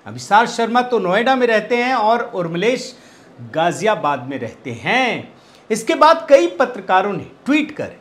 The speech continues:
ये जानकारी दी। किसी ने कहा कि मेरा फ़ोन, लैपटॉप सब ले गए हैं। किसी ने कहा मेरे फ़ोन से आखिरी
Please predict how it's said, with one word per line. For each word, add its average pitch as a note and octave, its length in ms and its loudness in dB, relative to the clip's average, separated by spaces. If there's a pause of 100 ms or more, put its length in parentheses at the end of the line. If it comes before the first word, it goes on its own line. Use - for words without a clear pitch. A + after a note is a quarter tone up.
(120)
ये G3 160 0
जानकारी C3+ 540 -4
दी। F#2 140 -16 (220)
किसी F#3 220 -6
ने F3 80 -4
कहा F3+ 360 4 (460)
कि G3 60 -8
मेरा F3 320 0 (180)
फ़ोन, G3+ 340 -4
लैपटॉप G3 520 -2
सब G#3 340 -4
ले G#3+ 140 0
गए G#3 260 -2
हैं। F#3+ 380 -6
किसी G#3 220 -8
ने A#3 100 -6
कहा G3+ 260 0
मेरे F#3 200 -4
फ़ोन G3+ 260 -8
से G#3+ 160 -8
आखिरी A3 600 -2